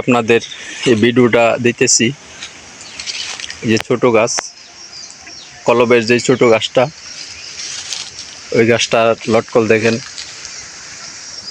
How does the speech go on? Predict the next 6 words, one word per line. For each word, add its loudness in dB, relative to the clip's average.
মাশাআল্লাহ। 0
অল্প 2
অল্প 2
করে 4
তারা 4
পেরে 4